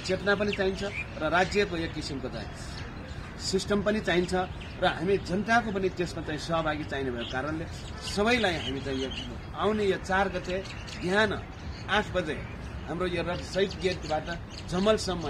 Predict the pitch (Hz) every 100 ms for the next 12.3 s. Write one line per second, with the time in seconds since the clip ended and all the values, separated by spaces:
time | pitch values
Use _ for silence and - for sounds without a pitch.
0 | 135 156 123 165 196 220 - 190 185 190
1 | 185 135 190 220 202 185 139 151 170 -
2 | - - - - - 208 226 247 214 208
3 | 202 - 190 - 180 - 165 165 165 -
4 | - - 175 202 202 165 165 165 139 156
5 | 156 151 151 127 139 143 135 - - -
6 | - 180 214 233 185 185 165 180 170 143
7 | 143 147 - 160 156 139 135 151 131 -
8 | - - 151 170 165 170 165 131 151 165
9 | 165 151 147 139 135 131 131 143 151 -
10 | - 185 185 202 175 143 180 190 180 -
11 | 208 240 208 - - - - - 175 170
12 | 160 160 151